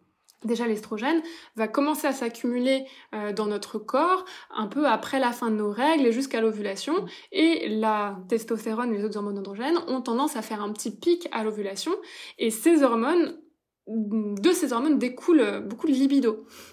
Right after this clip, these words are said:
Speaker 1: Et c'est pas pour rien, la nature est bien faite, encore une fois, parce que c'est à ce moment-là qu'en tant que femme, en fait, on est fertile, on peut tomber enceinte, on peut pas tomber enceinte tout le cycle menstruel. Et du coup, bah, c'est pour ça qu'on a la libido à ce moment-là, parce que, bah, j'imagine, euh, voilà, rien n'est un hasard, euh,
Speaker 2: Mm.
Speaker 1: dans la nature, et, euh,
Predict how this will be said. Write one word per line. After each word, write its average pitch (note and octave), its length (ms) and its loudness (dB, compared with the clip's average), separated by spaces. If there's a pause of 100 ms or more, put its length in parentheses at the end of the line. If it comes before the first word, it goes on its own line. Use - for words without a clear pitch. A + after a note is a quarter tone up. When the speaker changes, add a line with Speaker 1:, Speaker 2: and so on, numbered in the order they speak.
Speaker 1:
Et A#3+ 180 4
c'est A#3+ 100 -2
pas B3+ 120 4
pour B3+ 140 2
rien, B3 160 6 (140)
la C4 80 2
nature A#3 300 -2
est A#3 40 4
bien A3 160 -2
faite, D#4 220 0
encore A3 240 -4
une G#3 80 -4
fois, D4+ 240 2
parce A#3 160 0
que - 80 -2
c'est B3+ 160 -2
à G#3+ 40 -2
ce A3 100 -6
moment-là A3+ 320 2
qu'en A#3 200 -4
tant A3 160 -4
que G#3+ 80 -8
femme, D#4 400 4
en - 60 -8
fait, C#4+ 220 0
on G#3+ 100 -2
est A#3+ 100 0
fertile, B3+ 600 -6
on G3 80 -8
peut A3+ 160 -8
tomber A#3+ 320 0
enceinte, A3+ 360 -4
on A3 60 -6
peut G3+ 60 -12
pas B3+ 120 -8
tomber A#3+ 180 -6
enceinte B3 280 -12 (100)
tout D4+ 240 4
le A#3+ 80 2
cycle A3+ 280 -6
menstruel. A3+ 360 -6 (360)
Et - 40 -2
du G#3+ 60 -2
coup, B3+ 100 -2
bah, G#3 140 2
c'est G#3+ 160 -4
pour G#3+ 160 -10
ça D4+ 160 0
qu'on A#3 160 -2
a A3 100 -2
la G#3+ 140 -6
libido G#3 320 -4
à C4+ 60 2
ce A3 80 -8
moment-là, A3+ 280 -6
parce G#3 160 -6
que, G#3+ 220 -4
bah, G3+ 120 -6
j'imagine, A#3+ 480 2
euh, G#3+ 120 0
voilà, A#3 400 0
rien A#3 160 -2
n'est A#3+ 180 0
un A3+ 60 0
hasard, A3 400 0
euh, G3+ 120 -2 (100)
Speaker 2:
Mm. G3+ 260 -4
Speaker 1:
dans C4+ 140 8
la C#4 120 4
nature, C4+ 500 2
et, A3+ 220 6
euh, G#3 220 2